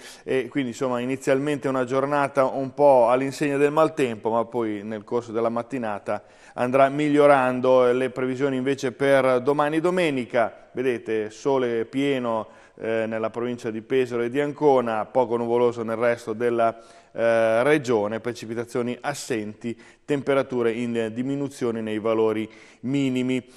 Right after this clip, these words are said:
Eh, per lunedì la situazione è esattamente a fotocopia rispetto a quella di, eh, di domenica, quindi tutto sommato ci aspetta un fine settimana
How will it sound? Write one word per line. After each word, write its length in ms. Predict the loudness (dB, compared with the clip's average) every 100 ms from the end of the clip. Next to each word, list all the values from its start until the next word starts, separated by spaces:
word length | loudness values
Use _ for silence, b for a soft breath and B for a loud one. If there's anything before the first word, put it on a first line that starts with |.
| B
Eh, 1200 | B 0 2 2 2 4 4 4 2 0 -2 -4 -6
per 360 | -2 0 0 0
lunedì 600 | -2 0 0 2 -2 -4
la 260 | 0 2 2
situazione 800 | -6 -4 -4 -2 -6 -4 -8 -6
è 300 | -6 -4 -4
esattamente 880 | -4 -6 -4 -4 -4 -8 -4 -4 -4
a 360 | -4 -4 -6 -4
fotocopia 680 | -2 -2 -2 2 2 2 -4
rispetto 640 | -4 -2 -4 -2 -6 -6 B B B
a 160 | -8 -4
quella 480 | 0 2 2 2 0
di, 400 | -4 -2 -2 -4
eh, 280 | -4 -4
di 160 | -2 -2
domenica, 380 | -2 -2 -4 -6
quindi 200 | -4 -4
tutto 140 | -4
sommato 440 | -4 -4 -4 -6 -6
ci 100 | -10
aspetta 520 | -4 -2 -2 0 0
un 380 | 0 -4 -4 -4
fine 220 | -6 -8
settimana 680 | -8 -8 -6 -4 -4 -6 -10